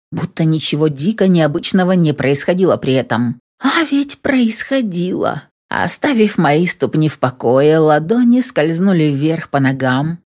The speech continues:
до уже размятых ягодиц, сжали их. И тут я поняла, что это уже совсем не те ладони. Большие, сильные, с грубоватой кожей.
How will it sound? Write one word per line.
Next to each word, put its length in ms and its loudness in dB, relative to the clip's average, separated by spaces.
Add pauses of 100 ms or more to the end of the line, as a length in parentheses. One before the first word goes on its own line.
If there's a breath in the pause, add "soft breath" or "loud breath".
до 160 0
уже 240 2
размятых 540 -2
ягодиц, 640 -2
сжали 540 0
их. 340 -2 (220)
И 260 0
тут 300 -6
я 180 0
поняла, 440 0
что 200 -2
это 260 0
уже 320 2
совсем 840 0
не 160 2
те 320 -4
ладони. 840 -4 (240)
Большие, 760 -2 (200)
сильные, 680 4
с 80 -2
грубоватой 680 2
кожей. 640 -4